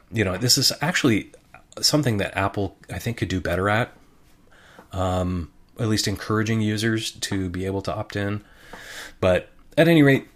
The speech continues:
uh, I'll be fine with this for now using the, the Xcode support, so that'll work great. Um, so there's that. And, uh, so I'm breaking the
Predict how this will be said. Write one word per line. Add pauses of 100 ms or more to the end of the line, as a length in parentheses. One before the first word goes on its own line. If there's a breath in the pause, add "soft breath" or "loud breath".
uh, (100)
I'll
be
fine
with
this
for
now
using
the,
the
Xcode
support,
so
that'll
work
great. (720 loud breath)
Um,
so
there's
that.
And, (140)
uh, (320)
so
I'm
breaking
the